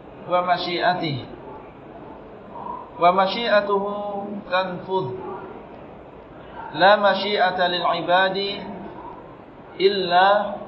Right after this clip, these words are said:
ma syaa lahum. Fa ma syaa lahum kan,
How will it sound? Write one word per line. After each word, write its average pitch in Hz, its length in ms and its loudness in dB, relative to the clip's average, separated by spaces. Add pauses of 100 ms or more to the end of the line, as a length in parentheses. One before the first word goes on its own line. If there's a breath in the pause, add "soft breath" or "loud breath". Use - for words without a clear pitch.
(140)
ma 175 260 4
syaa 180 560 4
lahum. 180 400 2 (2250)
Fa 190 140 0
ma 190 260 2
syaa 214 400 6
lahum 202 380 4 (800)
kan, 196 320 8